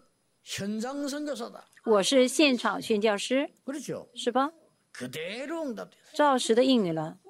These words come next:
Speaker 1: 나는 치유하는 선교사다.
Speaker 2: 我是医治的宣教师。
Speaker 1: 이 세 개입니다.
Speaker 2: 这三个。
Speaker 1: 여러분은 평신도 선교사요, 현장 선교사요, 치유하는 선교사라.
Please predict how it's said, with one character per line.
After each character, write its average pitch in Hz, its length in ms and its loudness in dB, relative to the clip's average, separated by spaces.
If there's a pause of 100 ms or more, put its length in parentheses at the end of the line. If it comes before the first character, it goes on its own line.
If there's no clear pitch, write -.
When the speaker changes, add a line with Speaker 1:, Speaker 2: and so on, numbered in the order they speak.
(680)
Speaker 1:
나는 220 540 -10 (760)
치유하는 277 680 -8
선교사다. 262 640 -10
Speaker 2:
我 208 120 4
是 262 180 0
医 302 220 2
治 285 160 2
的 190 100 4
宣 220 180 2
教 220 180 2
师。 269 300 -2
Speaker 1:
이 233 80 -10
세 156 200 -10
개입니다. 240 460 -10 (160)
Speaker 2:
这 240 100 0
三 233 320 0
个。 196 220 -4 (360)
Speaker 1:
여러분은 240 1120 -6 (300)
평신도 254 640 -6
선교사요, 143 720 -8 (160)
현장 233 600 -6
선교사요, 170 640 -6 (220)
치유하는 254 640 -6
선교사라. 226 500 -10